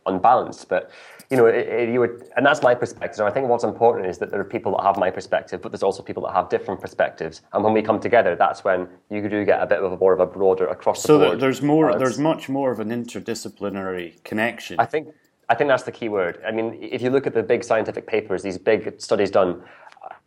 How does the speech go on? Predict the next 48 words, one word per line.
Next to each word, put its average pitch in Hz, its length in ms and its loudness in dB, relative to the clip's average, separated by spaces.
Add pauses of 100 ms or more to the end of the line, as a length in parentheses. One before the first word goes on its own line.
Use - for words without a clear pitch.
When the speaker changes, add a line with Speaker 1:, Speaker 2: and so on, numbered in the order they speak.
(320)
Speaker 1:
acro-, - 420 0
everywhere 120 420 4
in 98 80 4
academia, 98 400 -2
there's 92 160 -8
been 95 180 -6
called 95 280 -2
for 90 80 -4
interdisciplinary 95 580 0
action, 90 280 -2 (260)
which 120 240 0
unfortunately 107 440 2
is 104 80 -2
quite 98 200 2
ironic 101 380 2
because 98 200 -10
it's 95 120 -6
not 101 260 2
what 95 200 0
the - 60 -16
kind 92 140 -2
of 92 160 -4
main 92 180 -2
trend 101 220 0
in 95 60 4
academia 87 600 -2
is 92 120 0
just 92 200 -6
now. 82 160 0
But - 140 2
I 107 60 2
think 113 180 2
that's 104 240 0
it. 107 140 0
You - 80 -4
know, 90 240 2 (300)
um, 98 360 4
if 117 180 -4
we 123 120 -2
can 113 180 -6
partner, 87 540 0 (120)
um, 92 460 -2 (380)
you 131 80 -4
know, 90 220 2 (380)
climatology 101 800 0 (180)
with 95 400 0
human 107 340 -2
science, 92 480 -2